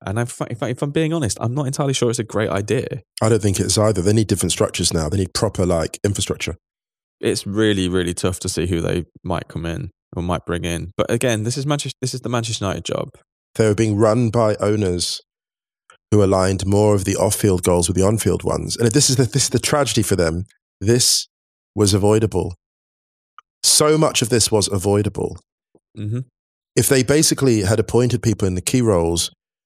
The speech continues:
Speaker 2: who had the same respect for the stuff on the pitch as the commercial matters, they'd be laughing.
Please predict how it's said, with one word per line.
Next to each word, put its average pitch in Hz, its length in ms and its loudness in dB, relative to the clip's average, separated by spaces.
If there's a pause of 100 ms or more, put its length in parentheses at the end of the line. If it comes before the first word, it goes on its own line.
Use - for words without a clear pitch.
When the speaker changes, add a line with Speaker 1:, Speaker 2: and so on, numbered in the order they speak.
(280)
Speaker 2:
who 110 60 4
had 98 120 0
the 95 80 0
same 127 320 4
respect - 480 0
for 92 400 -2 (260)
the - 80 0
stuff 101 240 0
on 107 120 2
the 101 80 2
pitch - 440 -4 (420)
as 95 120 -2
the - 80 -2
commercial 110 460 2
matters, 85 360 -2
they'd 117 160 0
be 123 100 -2
laughing. 131 520 -2